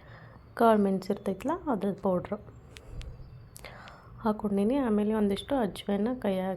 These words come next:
ತಿಕ್ಕಿ ಹಾಕ್ರಿ. ಅದಾದಮೇಲೆ ರುಚಿಗೆ ತಕ್ಕಷ್ಟು ಉಪ್ಪು ಮತ್ತು ಸ್ವಲ್ಪ ಖಾರ, already ಮೆಣಸಿನ್ಕಾಯಿ ಹಾಕಿರ್ತೀವಿ, ಸ್ವಲ್ಪ ಖಾರ ಹಾಕ್ರಿ. ಅದಾದಮೇಲೆ ಕಟ್ ಮಾಡಿ ಇಟ್ಕೊಂಡಿರೋದು ಕೊತ್ತಂಬರಿ ಮತ್ತು ಅರ್ಧ ಲಿಂಬು,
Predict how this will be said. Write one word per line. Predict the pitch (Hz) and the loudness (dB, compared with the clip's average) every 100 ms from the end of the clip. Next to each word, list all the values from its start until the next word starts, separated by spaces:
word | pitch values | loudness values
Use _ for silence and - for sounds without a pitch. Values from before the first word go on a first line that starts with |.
| 185 | -4
ತಿಕ್ಕಿ | 180 - 165 | -6 -6 -6
ಹಾಕ್ರಿ. | 180 175 - 320 370 - - - - - - - - - - - - - - 233 | -6 -4 0 0 -2 -10 -20 -20 -20 -20 -20 -20 -20 -20 -20 -20 -20 -20 0 4
ಅದಾದಮೇಲೆ | 208 208 196 214 247 | 6 4 4 4 4
ರುಚಿಗೆ | 214 208 202 202 | 2 2 0 0
ತಕ್ಕಷ್ಟು | 190 196 180 - 220 - 196 | -2 -4 -6 -6 -8 -2 -2
ಉಪ್ಪು | - - 302 392 - - - - - - - - | -4 -4 -2 -2 -4 -18 -20 -20 -20 -20 -20 -6
ಮತ್ತು | 202 - 277 | -6 -2 0
ಸ್ವಲ್ಪ | 254 196 190 - 285 | 2 2 0 0 2
ಖಾರ, | 202 190 202 - 208 | 2 2 0 -2 -2
already | 196 214 226 | 0 0 2
ಮೆಣಸಿನ್ಕಾಯಿ | 202 180 208 202 196 | 0 0 -2 0 -2
ಹಾಕಿರ್ತೀವಿ, | 175 170 - - 185 208 349 - | -2 -6 -10 -6 -2 0 -2 -2
ಸ್ವಲ್ಪ | 196 208 - | -2 -2 -6
ಖಾರ | 185 170 165 | -6 -4 -4
ಹಾಕ್ರಿ. | 165 160 - 370 - - - - - - - 226 | -4 -4 -4 -4 -6 -16 -18 -18 -18 -18 -8 0
ಅದಾದಮೇಲೆ | 220 226 214 233 254 | 4 6 4 4 2
ಕಟ್ | 202 190 | 2 2
ಮಾಡಿ | 196 190 | 0 0
ಇಟ್ಕೊಂಡಿರೋದು | 185 - 175 180 175 185 | -2 -6 -4 -4 -4 -4
ಕೊತ್ತಂಬರಿ | 185 180 180 180 233 277 | -4 -2 -2 0 0 0
ಮತ್ತು | 240 196 180 | 0 0 0
ಅರ್ಧ | 165 185 | 0 0
ಲಿಂಬು, | 180 160 156 | 0 -2 -4